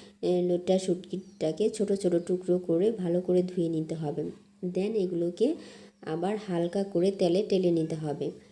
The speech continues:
টেলে নেওয়ার পর যেটা করতে হবে, পেঁয়াজ, রসুন এবং মরিচটাকে থেতো করে নিতে হবে। সব কিছু থেতো করে নেওয়ার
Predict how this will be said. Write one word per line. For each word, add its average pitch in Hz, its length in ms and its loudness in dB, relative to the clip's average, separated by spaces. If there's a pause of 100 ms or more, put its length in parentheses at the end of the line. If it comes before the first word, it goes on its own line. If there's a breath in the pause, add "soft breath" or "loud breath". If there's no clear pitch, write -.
(160 loud breath)
টেলে 214 260 2
নেওয়ার 226 280 -2
পর 202 200 2 (100)
যেটা 180 280 0
করতে 214 380 0
হবে, 170 360 -2 (140)
পেঁয়াজ, 190 400 2
রসুন 180 460 2 (440 loud breath)
এবং 190 240 -2 (100)
মরিচটাকে 180 600 0
থেতো 180 320 2
করে 175 240 2
নিতে 170 260 0
হবে। 180 360 0 (480 loud breath)
সব 208 280 -4
কিছু 240 320 0
থেতো 190 340 0
করে 180 340 4
নেওয়ার 165 360 2